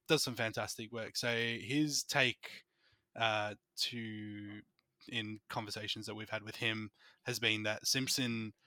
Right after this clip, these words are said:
probably starts to get really dicey after the next two weeks. So if you're bringing him in this week, it means that you need to plan ahead for him to potentially be dropped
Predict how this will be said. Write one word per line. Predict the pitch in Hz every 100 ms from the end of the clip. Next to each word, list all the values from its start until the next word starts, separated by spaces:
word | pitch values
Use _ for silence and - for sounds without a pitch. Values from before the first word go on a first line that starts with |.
| _ _ -
probably | 143 135 143 147 143 135 127 123 101
starts | - - 123 120 -
to | 117
get | 113
really | 110 113 113 110
dicey | 107 107 110 - 120 110 104 104
after | 110 110 -
the | 110
next | 107 101 - -
two | - 110
weeks. | 101 104 - - - - - - _
So | - 120
if | 113 113 -
you're | 120 113 -
bringing | 123 151 143
him | 127 113
in | 104
this | 101 -
week, | 107 101
it | 104
means | 104 107
that | 107
you | 104
need | 104 101
to | -
plan | - - 104 104 104 104
ahead | 107 - 110 -
for | -
him | 107 107 101 101 - - - -
to | 143
potentially | 131 196 208 - 165
be | 139
dropped | - 113 110 - -